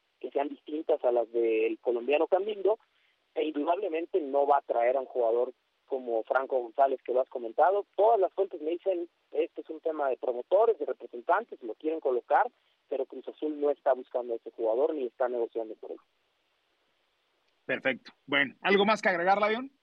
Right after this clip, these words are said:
Speaker 1: Solamente las, eh, eh, bajas y los jugadores que están recuperados. Hoy, después de mucho tiempo, te hablo más de un año, mi querido Fer, tuvimos acceso unos minutos al entrenamiento,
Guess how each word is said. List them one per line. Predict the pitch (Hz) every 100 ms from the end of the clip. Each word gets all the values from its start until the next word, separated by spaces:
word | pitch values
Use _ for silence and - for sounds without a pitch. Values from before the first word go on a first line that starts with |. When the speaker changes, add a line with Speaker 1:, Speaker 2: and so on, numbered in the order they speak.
| _ _ _ _ _ _
Speaker 1:
Solamente | - 247 285 277 -
las, | 262 202 - -
eh, | 180 165
eh, | 175 156
bajas | 185 262 311 359 _ _
y | 339 170
los | - -
jugadores | 147 262 -
que | -
están | 214
recuperados. | - - - 151 220 214 -
Hoy, | 180 202 185 _ _ -
después | 135 165 170
de | 165
mucho | 147 180 262 - 165
tiempo, | 165 165 180 185 165 139
te | 131 123
hablo | 143 156
más | 135 160 156
de |
un | 156
año, | 156 160 180 185
mi | -
querido | - 156 156
Fer, | 143 151 -
tuvimos | 139 147 156 -
acceso | 123 151 151 170 151 _ _ _
unos | - 160 143
minutos | 135 147 160 139
al | 127
entrenamiento, | 120 123 123 147 165 - 185